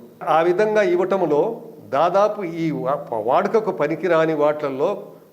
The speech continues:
కొద్దిగా రిపేర్లు రెండు మూడు ఉండొచ్చు, మిగతాయి పడగొట్టి కట్టుకోవాల్సిన అవసరం ఉంది. మేము అడుగుతుంది ట్యాక్స్ పేయర్స్ అసోసియేషన్గా ప్రజల సొమ్ము సద్వినియోగం అవ్వాలంటే ప్యూరిఫైడ్ వాటర్ని మన కళ్ళెదట ఇంత ఖర్చు పెట్టి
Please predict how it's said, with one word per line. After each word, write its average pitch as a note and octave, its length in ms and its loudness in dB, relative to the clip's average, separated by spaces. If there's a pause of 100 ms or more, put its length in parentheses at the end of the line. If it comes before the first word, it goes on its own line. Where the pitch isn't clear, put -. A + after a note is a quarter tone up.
(120)
కొద్దిగా F3+ 300 0
రిపేర్లు G3 420 2
రెండు E3+ 200 2
మూడు F3 200 2
ఉండొచ్చు, D#3 320 0
మిగతాయి E3 360 0
పడగొట్టి D#3 420 -2
కట్టుకోవాల్సిన C#3 580 -2
అవసరం A#2 300 -4
ఉంది. G#2 380 -8 (440)
మేము E3 240 2
అడుగుతుంది G3 480 0
ట్యాక్స్ E3 380 -2
పేయర్స్ F3+ 260 -2
అసోసియేషన్గా D#3 1000 -2 (280)
ప్రజల C#3+ 320 -2
సొమ్ము F3 300 0
సద్వినియోగం D#3+ 680 2
అవ్వాలంటే C3 800 -2 (840)
ప్యూరిఫైడ్ A3+ 480 2
వాటర్ని E3 800 0 (220)
మన C#3+ 160 0
కళ్ళెదట G3 540 0 (400)
ఇంత D#3+ 260 -4
ఖర్చు E3 220 -2
పెట్టి F3+ 600 -2